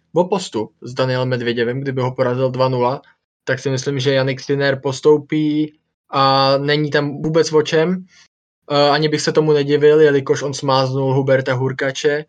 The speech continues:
A dovedu si říct, kdyby možná hrál už od začátku místo Matea Berrettiniho,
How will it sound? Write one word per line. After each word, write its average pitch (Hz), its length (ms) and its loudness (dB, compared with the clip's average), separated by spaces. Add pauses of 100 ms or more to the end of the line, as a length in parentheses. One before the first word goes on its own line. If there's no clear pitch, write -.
(420)
A 131 420 2
dovedu 160 400 2
si 180 200 -2
říct, 160 240 -6
kdyby 165 240 -2
možná 156 360 0
hrál 143 460 2
už 143 240 -4 (360)
od 170 80 -4
začátku 139 480 -2
místo 135 240 -6
Matea 127 320 -2
Berrettiniho, 127 800 -2